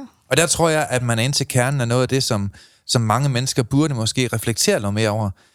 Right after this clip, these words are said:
Det er at finde ind til de sande værdier. Hvad er det, der er aller,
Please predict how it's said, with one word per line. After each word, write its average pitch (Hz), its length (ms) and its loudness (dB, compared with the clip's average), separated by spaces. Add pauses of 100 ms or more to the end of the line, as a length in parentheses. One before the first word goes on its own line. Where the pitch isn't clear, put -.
(200)
Det 143 140 4
er 139 280 0
at 123 60 -2
finde 131 240 -2
ind 156 160 0
til 135 180 -4
de 123 80 0
sande 180 440 0
værdier. 117 340 -2 (100)
Hvad 160 120 2
er 170 40 2
det, 165 140 -2
der 156 80 2
er - 60 -2 (160)
aller, 185 260 0